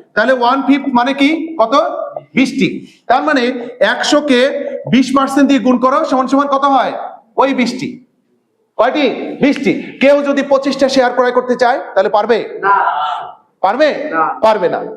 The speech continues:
Speaker 1: তাই না? একজন ব্যক্তি কেন করা হয়েছে? কেউ যেন আধিপত্য বিস্তার করতে না পারে। যেহেতু গরিবদের সংগঠন, অনেক কষ্ট করে চাঁদা দেয়, সেই চাঁদায় সংগঠনটি গড়ে উঠেছে। সবার মূল উদ্দেশ্য অর্থ-, অর্থনৈতিক এবং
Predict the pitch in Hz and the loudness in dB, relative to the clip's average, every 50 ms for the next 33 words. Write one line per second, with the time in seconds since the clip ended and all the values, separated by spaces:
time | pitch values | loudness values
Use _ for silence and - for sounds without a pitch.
0 | - - _ - 196 226 285 339 370 359 359 359 359 - - - _ _ - 175 | -16 -8 _ -2 0 2 2 0 0 -2 -6 -8 -10 -12 -14 -20 _ _ 0 0
1 | 202 226 220 - 277 285 277 240 226 247 247 - 233 208 - 240 247 269 294 285 | 0 0 0 0 0 0 2 2 0 0 0 0 -2 0 2 0 0 2 2 2
2 | 285 294 302 277 285 285 277 285 277 226 180 - - - - - - - 269 302 | 2 2 2 2 2 0 0 0 0 0 0 -2 -6 -12 -16 -14 -4 0 2 4
3 | 330 339 339 330 311 302 285 285 277 277 277 - 226 247 233 320 320 320 330 320 | 4 4 2 2 0 2 2 2 2 2 2 2 0 2 2 2 2 0 -2 0
4 | 330 311 277 269 247 - - 262 247 254 - 233 233 233 226 214 208 196 196 196 | 0 0 0 0 -2 -2 0 0 2 2 0 0 0 0 0 2 0 2 2 0
5 | 170 156 139 135 - 269 311 320 339 330 262 311 311 320 311 311 294 269 - - | 0 0 0 0 2 2 2 2 2 2 2 2 2 2 0 0 0 0 0 0
6 | 233 214 190 185 180 - 147 - - - _ _ _ _ _ _ _ _ _ - | 0 -2 -2 -2 -2 -2 -2 -4 -4 -10 _ _ _ _ _ _ _ _ _ -20
7 | - _ _ - 254 302 359 359 - - 311 - - - 302 294 294 262 247 247 | -20 _ _ -2 0 0 0 0 0 0 0 0 0 0 0 2 2 2 2 2
8 | 226 196 - - - - - - 247 247 269 285 277 262 254 214 180 160 - - | 0 0 -2 -6 -10 -6 -2 0 2 2 2 2 2 2 2 0 0 -2 -4 -4
9 | - 240 294 302 302 302 269 254 262 277 269 269 269 247 240 240 247 247 254 254 | 0 0 0 2 2 2 2 2 2 2 2 2 0 0 0 0 -2 -2 -2 -2
10 | 220 247 185 220 220 226 220 202 196 196 196 180 147 113 - - _ _ _ _ | 0 0 0 0 2 0 0 0 -2 -2 0 0 -2 -2 -4 -8 _ _ _ _
11 | _ _ - - 254 269 320 311 311 294 285 285 277 285 285 277 262 - - 277 | _ _ -2 0 2 2 4 2 2 2 0 0 0 0 0 -2 0 2 2 2
12 | 254 220 202 208 - 277 - 214 214 214 - 247 233 214 240 - 240 233 269 311 | 2 2 0 -2 -2 -2 0 0 -2 0 0 0 0 0 0 2 2 4 4 4
13 | 370 370 - | 2 0 -6